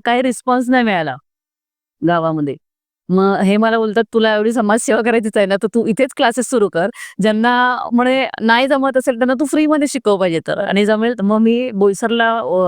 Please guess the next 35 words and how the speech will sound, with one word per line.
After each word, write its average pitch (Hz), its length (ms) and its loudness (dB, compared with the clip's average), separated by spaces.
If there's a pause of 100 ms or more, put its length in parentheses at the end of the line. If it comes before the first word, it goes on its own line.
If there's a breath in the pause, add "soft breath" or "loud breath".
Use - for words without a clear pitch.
(180)
ओसवालला, 185 480 0
जे 202 80 0
साईलीला 202 360 0
हॉस्पिटलच्या 220 420 0
बाजूलाच 185 400 -2
एक 175 120 0
गाळा, 180 280 0 (560)
म, 180 80 0
रेंटवर 190 580 0
घेतला. 170 260 -2
मी 202 140 4
वर 226 200 2
राहते 175 300 -2
तिथेच 196 240 -4 (400)
आणि 175 180 2
खाली 185 260 0
गा-, 175 260 -2
रेंटवर 185 340 0
घेतला 190 260 0
आणि 202 220 -2
क्लासेस 185 340 -4
सुरू 160 180 0
केले 127 220 -10
तिथे. 139 280 -6 (760)
मग 190 160 4
तिथे 247 500 2 (360)
ज्या 226 300 2
खरोखर 247 320 0
म्हणजे 262 160 0
पैसे 247 260 0
देऊ 240 240 2
शकतात - 380 -6
ना, 247 120 2
त्यांच्याकडनं 247 540 0
घेतले, 233 380 0